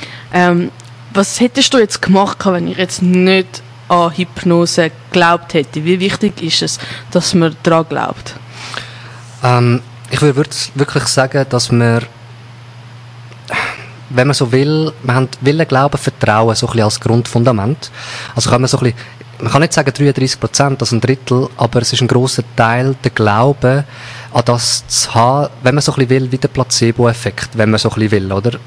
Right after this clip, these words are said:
Speaker 2: Wenn ich nicht an das glaube, dass mir die Therapie etwas bringt, wie will es etwas bringen?
Speaker 1: Mhm.
Speaker 2: Und darum ist der Glaube drinnen also wirklich ein essentieller, grosser Teil, weil wenn der Glaube fehlt, wird's schwierig. Selbst wenn die Therapie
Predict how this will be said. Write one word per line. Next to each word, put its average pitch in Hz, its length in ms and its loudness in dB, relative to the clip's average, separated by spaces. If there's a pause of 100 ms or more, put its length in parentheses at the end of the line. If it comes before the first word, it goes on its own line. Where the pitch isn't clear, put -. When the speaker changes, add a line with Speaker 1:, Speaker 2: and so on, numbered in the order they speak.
(120)
Speaker 2:
Wenn 120 220 0
ich 120 100 -2
nicht 156 300 -2 (1300)
an 127 100 2
das 120 200 -2
glaube, 135 340 2
dass 127 200 -4
mir 120 80 0 (260)
die 151 240 2 (480)
Therapie 123 720 0
etwas - 280 -4
bringt, 151 460 0
wie 117 140 0
will 117 140 0
es - 120 -2
etwas - 320 -6
bringen? 98 440 -2 (380)
Speaker 1:
Mhm. 180 160 -2
Speaker 2:
Und 175 140 2
darum 147 240 4
ist - 160 -2
der 120 60 0
Glaube 135 440 2
drinnen 135 400 2
also 123 220 0
wirklich - 240 -2
ein 123 180 -4
essentieller, 127 640 0
grosser 139 480 0 (120)
Teil, 135 420 2 (100)
weil 120 340 2
wenn 120 180 2
der 120 120 2
Glaube 120 380 2
fehlt, 131 460 0
wird's 113 260 0
schwierig. 120 420 0
Selbst - 260 0
wenn 135 120 2
die 139 60 -6
Therapie 120 440 -2